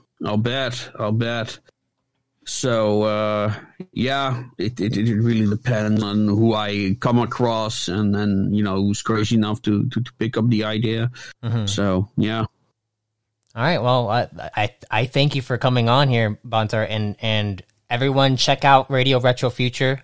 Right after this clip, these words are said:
Speaker 2: I was also on, on his podcast as well, so you can go check that out. And,
Speaker 1: Yes.
Speaker 2: and there, uh, there are a, there's a huge catalog of, of information. If you, if you really like the storytelling that, that I do and, like, the, the audiobook style podcasts,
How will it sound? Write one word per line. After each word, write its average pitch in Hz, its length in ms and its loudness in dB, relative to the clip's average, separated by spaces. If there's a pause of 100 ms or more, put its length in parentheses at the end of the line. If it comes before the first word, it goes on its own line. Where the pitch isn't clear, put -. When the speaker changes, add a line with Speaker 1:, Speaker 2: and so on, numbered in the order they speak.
Speaker 2:
I 135 180 6
was 156 140 8
also 147 300 6
on, 139 160 6
on 131 200 2
his 131 160 0
podcast 131 600 4
as 123 160 -6
well, 123 380 2
so - 140 -10
you 117 80 -4
can 120 120 0
go 117 120 0
check 117 240 -4
that 117 160 2
out. 113 260 4
And, 113 300 0
Speaker 1:
Yes. - 360 -10
Speaker 2:
and 120 340 4
there, 113 480 4
uh, 101 380 2 (100)
there 107 140 -2
are 101 180 0 (140)
a, 107 80 -10 (240)
there's 117 220 0
a 95 80 -6 (200)
huge 156 380 2
catalog 110 720 4
of, 98 340 -6 (220)
of 113 160 -4
information. 113 460 0
If - 100 -4
you, 131 180 0
if 113 140 -4
you 120 120 0
really 135 180 4
like 127 240 2
the 104 60 -4
storytelling 117 800 0
that, 107 320 -4
that 110 160 -6
I 107 140 -2
do 110 300 -2
and, 107 160 0
like, 98 140 -6
the, 107 240 -4
the 107 140 -6
audiobook 107 540 -4 (560)
style 110 560 4
podcasts, 120 760 0